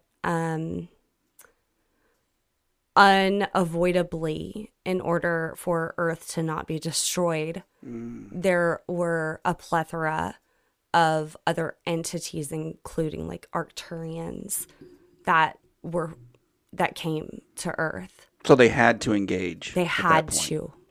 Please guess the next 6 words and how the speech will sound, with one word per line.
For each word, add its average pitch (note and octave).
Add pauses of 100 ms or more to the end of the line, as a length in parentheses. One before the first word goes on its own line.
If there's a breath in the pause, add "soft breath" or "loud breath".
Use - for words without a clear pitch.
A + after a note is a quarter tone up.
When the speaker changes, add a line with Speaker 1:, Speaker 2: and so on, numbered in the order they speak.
Speaker 2:
Yeah. - (1040 soft breath)
Speaker 1:
And G3
I F3+
think E3+
that D#3+
that D#3+